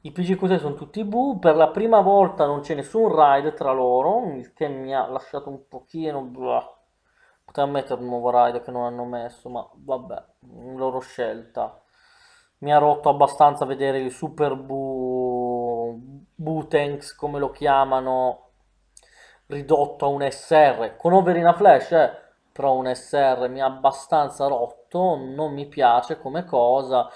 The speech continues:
speravo almeno un, eh, come posso dire, vediamo, un raid, S R così, vabbè. Comunque, nell'altro account è l'unica carta gente che ho ottenuto nello scout, ma dopo gli scorsi tre ci sta anche, non mi lamento.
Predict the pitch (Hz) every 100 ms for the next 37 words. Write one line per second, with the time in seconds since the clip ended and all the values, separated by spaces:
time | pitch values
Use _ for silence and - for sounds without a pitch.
0 | - _ _ - 156 151 151 151 160 156
1 | 147 143 139 139 135 135 131 131 127 127
2 | 123 123 _ _ _ - 139 131 131 -
3 | 131 131 127 120 117 127 131 123 123 120
4 | 135 139 139 143 151 143 131 123 123 127
5 | - _ _ _ _ 147 - - 160 143
6 | 143 156 135 127 123 _ _ _ _ _
7 | _ _ _ _ _ 120 127 120 104 -
8 | - _ - 139 135 - _ - 170 165
9 | 160 165 - 160 147 160 160 143 143 139
10 | 139 147 143 135 143 139 131 131 147 -
11 | 175 135 113 117 - 135 131 127 135 131
12 | 135 131 127 123 - 143 - 131 - 131
13 | 113 - _ _ _ _ _ _ _ _
14 | 143 - - 185 120 117 120 127 131 135
15 | 131 131 156 151 120 120 123 - 170 185
16 | _